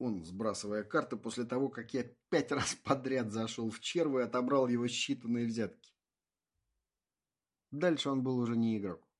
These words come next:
Горячился, психовал, все время рисковал и за какой-то час спустил почти сотню баксов. Наверняка проиграл бы намного больше, если бы в тот момент нас не пригласили на прогулку.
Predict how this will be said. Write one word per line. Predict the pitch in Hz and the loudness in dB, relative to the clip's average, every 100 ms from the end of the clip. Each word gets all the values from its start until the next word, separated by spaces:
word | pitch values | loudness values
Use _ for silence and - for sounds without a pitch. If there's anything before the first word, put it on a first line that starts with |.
| _ _ _ _ _ _ _ _ | _ _ _ _ _ _ _ _
Горячился, | 104 113 127 127 202 190 - 151 | -2 0 0 0 -2 -2 -4 -10
психовал, | - 113 - 110 151 165 | -8 -8 -2 2 2 2
все | 139 127 | 0 0
время | 135 160 135 | 4 6 6
рисковал | 120 - 131 135 180 170 143 | 4 0 2 4 6 6 2
и | |
за | 123 | -2
какой-то | 131 135 143 143 | -8 -6 -4 -4
час | - 196 180 | -2 -2 -2
спустил | - 139 123 175 | -4 -8 -4 -4
почти | - 135 - 139 | -4 -8 -6 -8
сотню | - 139 135 117 | -6 -8 -4 -4
баксов. | 101 90 - - _ _ _ _ _ _ _ _ _ _ _ _ _ _ _ _ _ _ _ _ _ _ _ _ _ | -4 -6 -10 -20 _ _ _ _ _ _ _ _ _ _ _ _ _ _ _ _ _ _ _ _ _ _ _ _ _
Наверняка | 127 147 170 202 190 | 4 6 6 4 2
проиграл | 180 170 156 165 | 2 2 6 4
бы | 151 | 6
намного | 156 156 156 151 | 6 6 4 2
больше, | 156 185 160 131 | 2 2 2 -2
если | 120 127 | -2 -4
бы | 123 | -6
в | |
тот | - 135 | -6 -4
момент | 135 143 135 - | -2 -2 -2 -4
нас | 113 | -4
не | 127 123 | -2 -2
пригласили | 117 117 127 131 123 | -2 -2 -2 0 0
на | 113 | 0
прогулку. | 107 117 107 87 - | 0 -2 -4 -8 -12